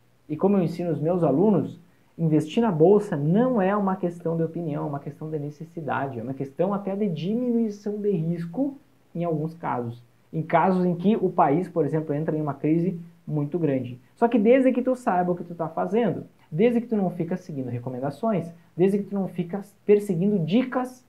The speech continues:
onde que eu devo investir agora? Não, desde que tu realmente saiba que caminho tu tá seguindo. Desde que tu não invista somente em ações, pra tu tá diversificado,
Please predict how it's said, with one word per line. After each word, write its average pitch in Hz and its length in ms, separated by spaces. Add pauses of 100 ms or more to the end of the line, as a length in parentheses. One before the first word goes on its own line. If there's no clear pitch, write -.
(460)
onde 202 280
que 208 80
eu 208 60
devo 202 180
investir 185 340
agora? 147 340
Não, 156 280
desde 156 260
que 170 120
tu 202 100
realmente 208 600
saiba 226 520
que 226 120
caminho 175 420
tu 170 100
tá 165 120
seguindo. 170 460 (180)
Desde 214 280
que 214 80
tu 233 100
não 220 260
invista 240 400
somente 208 400
em 214 40
ações, 208 520 (240)
pra 131 120
tu - 100
tá - 100
diversificado, 139 840